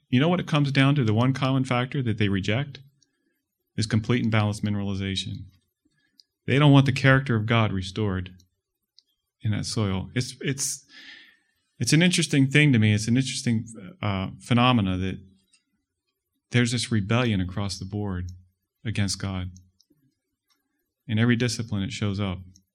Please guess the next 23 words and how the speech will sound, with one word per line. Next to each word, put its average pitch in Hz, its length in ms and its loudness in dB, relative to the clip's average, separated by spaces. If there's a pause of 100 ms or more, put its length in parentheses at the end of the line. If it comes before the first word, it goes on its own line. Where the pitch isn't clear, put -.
And 117 100 4
then, 131 100 2
you 170 60 0
know, 127 120 0
Satan's 110 360 -2
behind 95 460 -2
it. 90 120 -8 (1300)
But 107 120 -6
it's 107 160 -4
a, 104 60 0
it's 101 280 -4
an 110 80 2
outright 113 340 0
rebellion 104 500 0
against, 95 480 -4 (100)
uh, 110 240 -10
against 107 500 -4
the 107 60 -6
character 104 400 -4
of 98 100 -8
God. 113 380 -8 (1800)
And 104 180 -2
so 104 400 -2